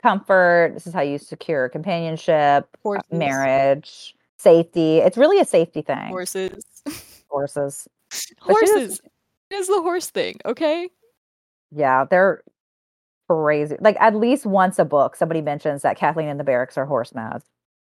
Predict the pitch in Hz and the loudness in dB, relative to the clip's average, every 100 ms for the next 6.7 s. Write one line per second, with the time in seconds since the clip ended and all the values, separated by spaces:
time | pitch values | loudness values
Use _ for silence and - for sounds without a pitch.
0 | _ _ - 349 247 - 233 254 254 208 | _ _ -2 0 2 2 -2 -2 -8 -10
1 | - 262 240 247 214 208 226 - 415 311 | -14 -8 -4 -4 -2 -2 -2 -2 -4 -4
2 | - 285 254 - 202 - 185 - - 151 | -6 -4 -6 -6 -8 -4 -4 -4 -4 -6
3 | - - 214 160 - - 185 170 - - | -6 -12 -10 -10 -10 -10 -10 -10 -10 -10
4 | 190 208 180 - - 214 185 - 233 262 | -12 -10 -10 -10 -14 -8 -8 -6 -8 -4
5 | 330 320 320 143 131 254 247 220 196 190 | 2 2 2 -2 0 0 0 -2 -10 -14
6 | 180 196 190 180 170 170 202 | -8 -4 -2 -4 -4 -10 -14